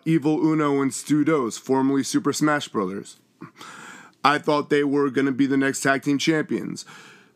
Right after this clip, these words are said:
The crowd wasn't really receptive to the creeps,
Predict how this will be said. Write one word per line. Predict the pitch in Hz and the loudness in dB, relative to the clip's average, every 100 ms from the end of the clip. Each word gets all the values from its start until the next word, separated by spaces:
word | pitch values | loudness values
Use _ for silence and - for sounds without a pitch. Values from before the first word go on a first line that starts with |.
| _ _ _ _ _ _ _ _ _ _ _ | _ _ _ _ _ _ _ _ _ _ _
The | 139 135 135 | 0 2 2
crowd | - 151 147 143 | 2 2 2 0
wasn't | 135 135 | 0 0
really | 139 139 135 | 2 2 0
receptive | 117 - 147 147 151 139 | -2 0 0 0 0 0
to | - | -2
the | 120 113 | -2 -2
creeps, | - 165 202 185 - | -2 0 0 0 -6